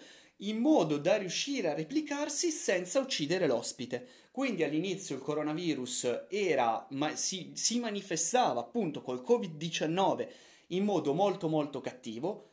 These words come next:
ma in questo modo gli ospiti, ossia gli esseri umani, morivano e il virus non poteva più riprodursi.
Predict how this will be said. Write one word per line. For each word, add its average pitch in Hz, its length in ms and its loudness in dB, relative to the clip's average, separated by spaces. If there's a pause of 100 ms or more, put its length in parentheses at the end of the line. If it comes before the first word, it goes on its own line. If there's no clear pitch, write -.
(120)
ma 220 260 0
in 151 80 0
questo 175 280 -2
modo 196 460 2
gli 160 140 2
ospiti, 175 580 0
ossia 117 580 0
gli 139 400 0
esseri 233 360 4
umani, 156 540 2
morivano 135 580 2 (260)
e 277 120 0
il 302 100 4
virus 233 320 -2
non 302 120 4
poteva 165 360 0
più 165 100 0
riprodursi. 143 840 -2